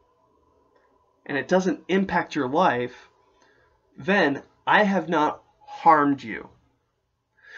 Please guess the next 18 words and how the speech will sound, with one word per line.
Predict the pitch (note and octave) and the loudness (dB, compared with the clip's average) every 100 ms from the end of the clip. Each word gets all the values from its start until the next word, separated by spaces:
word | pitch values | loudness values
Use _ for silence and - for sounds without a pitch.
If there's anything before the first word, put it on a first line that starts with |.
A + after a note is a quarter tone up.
| - | -10
But | - | -2
it | D#4+ | -2
still | - F4 | 0 -2
seems | - C#4+ F#3+ | 2 2 2
like | G3 D#3+ - | 0 0 -4
I've | D#3 C#3 | -6 -4
wronged | C3+ C3+ G#3+ A#3+ F#3 | -4 0 2 2 -2
you. | G2 - - _ _ _ _ _ - | -6 -12 -16 _ _ _ _ _ -10
Like | C#3+ D3 | -6 -4
I've | C#3+ | -4
shown | A3 A3 F#3+ | -2 -2 -2
some | F3 D3+ | -6 -8
disrespect | F3+ A3 - - F3 E3+ - - - | -6 -6 -6 -6 -6 -6 -10 -20 -18
to | - | -10
you | D3 C3 G3 F#3+ F#3 | -10 -4 -2 0 0
as | D3+ C#3+ | 0 -2
a | |
person. | - D3 C#3+ - A2 | -8 -4 -4 -6 -14